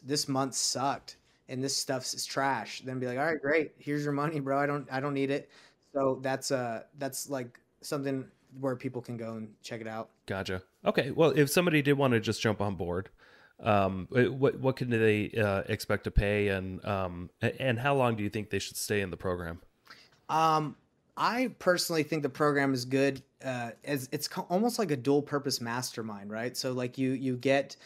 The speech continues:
Speaker 1: not only all the resources, the materials you need, but you get around people who are a-, action, like, takers, go-givers. So I would say, like, stay in as long as you're in the business. I mean, it's super cheap. It's, uh, two ninety-seven a month. And, uh, yeah,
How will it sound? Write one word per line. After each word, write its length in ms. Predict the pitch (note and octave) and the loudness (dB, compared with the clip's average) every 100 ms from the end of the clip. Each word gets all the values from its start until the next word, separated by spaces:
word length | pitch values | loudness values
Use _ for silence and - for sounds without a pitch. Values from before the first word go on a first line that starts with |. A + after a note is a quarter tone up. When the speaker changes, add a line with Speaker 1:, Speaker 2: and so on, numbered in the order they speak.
| - - C3+ | -20 -12 0
Speaker 1:
not 180 | C#3 | 4
only 240 | E3 E3 C3+ | 4 4 4
all 140 | C#3+ | 4
the 120 | C#3 | 4
resources, 640 | B2+ B2+ - D3+ C#3 C#3 B2+ | 0 -2 0 0 0 -2 -4
the 80 | B2 | -6
materials 440 | A#2+ C3 C3 B2 | -4 -2 0 -2
you 60 | A#2+ | -2
need, 180 | C3+ | -2
but 100 | C3+ | -2
you 120 | B2+ B2+ | -2 0
get 200 | C3+ C3 | 2 2
around 280 | B2+ B2+ | 2 -2
people 320 | B2 C3 C3 A#2+ | -2 -2 -2 -2
who 160 | C3 | -2
are 140 | B2 - | -2 -2
a-, 180 | B2 C3 - | -4 -4 -4
action, 580 | B2+ B2+ - C3 B2+ B2 | -6 -6 -6 -4 -6 -8
like, 240 | C#3 A#2 - | -10 -8 -4
takers, 480 | C3 B2 C3 B2+ | -2 0 -2 -2
go-givers. 640 | A#2+ B2+ B2+ B2+ B2+ B2 - - - _ | -2 -2 0 0 0 -2 -8 -14 -20 _
So 140 | - C#3+ | -4 0
I 80 | E3 | 0
would 80 | |
say, 260 | D#3+ E3+ D3 | 2 2 2
like, 200 | B2 B2 | 0 -4
stay 360 | - C3+ C#3 C#3 | -4 -2 -2 -4
in 180 | C3+ C3+ | -2 -2
as 160 | B2+ | 0
long 260 | B2 C3 C3+ | -2 0 0
as 140 | B2 | 0
you're 120 | B2 A#2+ | -2 -2
in 120 | B2 | -4
the 60 | |
business. 500 | G#2+ A#2 B2 A2+ - | -4 -6 -6 -8 -8
I 20 | B2 | -6
mean, 120 | A#2+ | -6
it's 120 | A2+ | -4
super 280 | - D3 B2+ | -2 -2 -4
cheap. 360 | - C3 B2+ | -2 -2 -2
It's, 220 | B2 - - - - C3+ | -4 -8 -12 -16 -12 -2
uh, 240 | C3 A#2+ - | 0 -2 -2
two 160 | E3 | 0
ninety-seven 600 | D#3+ D3+ D3 C3+ C#3+ C#3 | 2 2 0 2 2 2
a 40 | C3 | 0
month. 460 | B2 C3+ - - _ _ _ _ C#3 | 0 -2 -4 -12 _ _ _ _ -8
And, 420 | C3+ B2+ B2+ B2 | -6 -4 -4 -2
uh, 280 | A#2+ A2+ A2 - | -4 -4 -8 -8
yeah, 240 | C3 C#3 | -2 -2